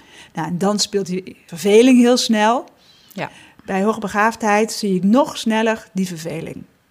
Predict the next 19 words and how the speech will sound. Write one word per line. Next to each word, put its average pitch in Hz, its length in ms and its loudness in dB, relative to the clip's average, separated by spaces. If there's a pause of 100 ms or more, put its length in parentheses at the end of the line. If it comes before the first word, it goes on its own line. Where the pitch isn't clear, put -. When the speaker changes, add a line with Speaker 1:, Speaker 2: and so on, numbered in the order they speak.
(480)
Speaker 1:
En 214 200 -4
ook 214 240 2
als 202 220 -2
je 214 120 0
het 208 100 4
niet 190 360 0
weet 208 460 6
hoe 202 100 -2
het 175 140 -6
werkt 180 440 -6
als 180 180 -8
kind 196 220 0
zelf, 196 340 -4
dan 190 140 -8
kan 208 180 -6
je 196 60 -4
daar 180 180 -6
ook 165 120 -14
niet 269 360 -2